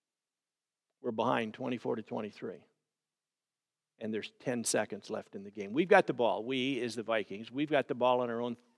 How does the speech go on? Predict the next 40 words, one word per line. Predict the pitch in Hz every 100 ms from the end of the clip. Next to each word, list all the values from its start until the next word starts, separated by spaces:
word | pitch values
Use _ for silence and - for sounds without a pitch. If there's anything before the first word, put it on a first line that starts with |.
| _
thirty-nine-yard | 139 127 120 113 104 107 113 107
line, | 104 101 - - -
which | 123 135
means, | 170 175 113 113 - _ _ _ _ _
if | _
you | 127
do | 147
the | 139
math, | 131 131 120
we've | 143 147
got | 147
to | 127
go | 123
sixty-one | 117 156 - 143 131 127
yards | 123 120 110
to | -
score | 110 - 113
a |
touchdown, | 107 123 - 113 107
and | 107
we've | 113 110
only | 113 110
got | 104 -
ten | 110
seconds | 95 110 98 90
left. | - 107 - _ - -
Now, | 147 143
some | 185 202
people | 170 135
would |
say, | 131 131
"Well, | 135 135
we | 143
only | 147 143
need | 127
to | 131
go, | 123 123
like, | 117 117
twenty | - 180 214
yards, | 117 95 104